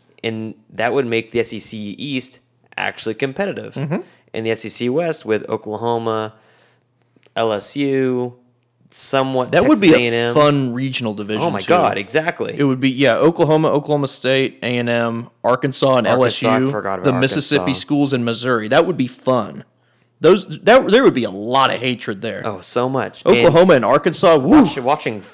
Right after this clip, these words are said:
Speaker 1: football every Saturday would be, like, ex-, mentally and physically exhausting.
Speaker 2: It would be fun. And, yeah, like, the O U,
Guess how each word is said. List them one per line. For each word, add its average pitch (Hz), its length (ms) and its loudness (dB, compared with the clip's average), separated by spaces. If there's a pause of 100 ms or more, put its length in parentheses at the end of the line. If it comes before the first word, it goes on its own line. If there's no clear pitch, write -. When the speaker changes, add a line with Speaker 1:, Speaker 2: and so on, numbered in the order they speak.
(140)
Speaker 1:
football 165 320 -2
every 101 180 -2
Saturday 104 400 -2
would 101 180 -4
be, 110 160 -4
like, 101 480 -4
ex-, - 340 -8
mentally 131 920 -4
and 107 340 -8 (120)
physically 120 360 -4
exhausting. 104 540 -4
Speaker 2:
It 120 40 -4
would 107 120 -10
be 117 80 -8
fun. 117 360 -4
And, 123 180 -4
yeah, 120 380 0
like, 127 220 -2
the 135 140 0
O 185 160 4
U, 170 480 -4